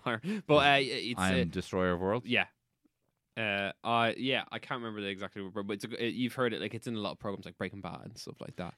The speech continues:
Speaker 2: Yeah, I know where it's in, I know people who've used it, but, um, I'm sure I'll just read it and I'll be like, "Yeah, it's all right."
Speaker 1: It's really good. I'll, I'll send it on to you, but, like, there's really
Speaker 2: I'm
Speaker 1: good
Speaker 2: not
Speaker 1: people.
Speaker 2: really.
Speaker 1: <laughs> I know you won't. Um,
Speaker 2: But I do love, um, I do love, I do love the Fra-, I do love the whole Frankenstein thing. The Frankenstein thing is like,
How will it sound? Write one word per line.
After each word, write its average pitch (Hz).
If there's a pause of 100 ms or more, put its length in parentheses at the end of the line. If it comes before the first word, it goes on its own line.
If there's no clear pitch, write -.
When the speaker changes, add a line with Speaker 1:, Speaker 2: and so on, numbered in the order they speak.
Speaker 2:
Yeah, 120
I 123
know 156
where 135
it's -
in, 90
I 110
know 135
people 95
who've 87
used 90
it, 76
but, 78
um, 76 (160)
I'm 107
sure 123
I'll 85
just 78
read 80
it 76
and 78
I'll 76
be 73
like, 78
"Yeah, 85
it's 73
all 76
right." 76 (400)
Speaker 1:
It's 113 (160)
really 110
good. 69
I'll, 98
I'll 92
send 101
it 95
on 90
to -
you, 87
but, 78
like, 87
there's 90
really 87
Speaker 2:
I'm 65
Speaker 1:
good -
Speaker 2:
not 73
Speaker 1:
people. 82 (160)
Speaker 2:
really. 98
Speaker 1:
<laughs> -
I -
know 95
you 92
won't. 101 (720)
Um, - (220)
Speaker 2:
But 135
I 143
do 147
love, 160
um, 139
I 131
do 175
love, 190
I 135
do 156
love 190
the 151
Fra-, -
I 127
do 165
love 151
the 135
whole 123
Frankenstein 101
thing. 78
The 78
Frankenstein 131
thing 92 (420)
is 95
like, 90